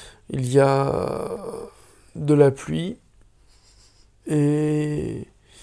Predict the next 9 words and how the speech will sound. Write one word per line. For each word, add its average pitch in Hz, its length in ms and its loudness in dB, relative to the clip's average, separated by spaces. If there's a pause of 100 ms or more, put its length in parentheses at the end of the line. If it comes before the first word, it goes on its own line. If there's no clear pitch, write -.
(2250)
et 175 100 8
voilà, 170 480 8 (160)
il 156 160 2
y 151 80 10
a 143 60 10
un 143 40 8
peu 160 140 2
tout 175 140 -4
ça. 160 360 6